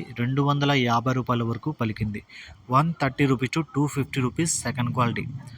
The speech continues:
ఫస్ట్ క్వాలిటీలు చూసుకుంటే రెండు వందల యాభై రూపాయల నుంచి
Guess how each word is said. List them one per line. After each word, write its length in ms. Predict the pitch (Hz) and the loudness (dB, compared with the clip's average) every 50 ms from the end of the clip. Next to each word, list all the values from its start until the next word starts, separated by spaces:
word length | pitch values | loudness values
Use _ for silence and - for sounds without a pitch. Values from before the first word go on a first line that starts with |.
| - - - - - - - | -16 -16 -18 -18 -10 -2 0
ఫస్ట్ 240 | 139 135 - - 170 160 | 0 0 2 2 2 4
క్వాలిటీలు 300 | 175 175 170 165 156 143 139 | 6 6 6 6 4 4 4
చూసుకుంటే 400 | 131 - - 135 123 117 156 170 185 - - - - - - - 127 | 2 0 0 -4 -2 0 -2 -2 -2 -4 -12 -18 -16 -14 -4 2 4
రెండు 240 | 131 139 151 160 165 156 | 6 8 8 8 8 8
వందల 260 | 165 160 160 165 165 156 139 123 127 | 8 6 8 8 8 8 8 8 8
యాభై 260 | 123 127 131 135 147 147 139 | 8 8 6 6 6 4 4
రూపాయల 240 | 131 - 135 127 123 127 | 4 2 0 2 2 0
నుంచి 260 | 123 123 - - 185 | -2 -2 0 0 0